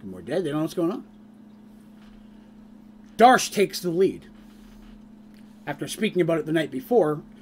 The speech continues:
they, if they came across other people, Darsh and Art, Mercy and them talked about it, and they're like, "Darsh, maybe you should go first. People seem to be impressed with you.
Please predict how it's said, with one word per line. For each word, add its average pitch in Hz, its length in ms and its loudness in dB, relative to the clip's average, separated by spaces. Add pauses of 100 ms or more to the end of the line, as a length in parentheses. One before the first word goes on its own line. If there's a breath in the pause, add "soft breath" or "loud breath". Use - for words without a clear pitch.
(260 loud breath)
they, 160 80 -2
if - 240 -12
they 160 100 -4
came 233 220 0
across 180 320 0
other 156 160 -2
people, 156 320 -4
Darsh 165 420 -2 (340 loud breath)
and 165 80 -2
Art, 170 280 2
Mercy 170 340 -2
and 165 100 0
them 160 120 0
talked 165 260 -2
about 160 160 -2
it, 156 60 -4
and 151 180 0
they're 160 80 0
like, 156 180 -2
"Darsh, 185 280 2
maybe 220 200 2
you 240 120 2
should 208 160 -4
go 196 100 0
first. - 360 -4
People 214 220 -4
seem 226 200 -4
to 202 80 -2
be 190 100 0
impressed 247 400 -2
with - 160 -8
you. 117 240 -6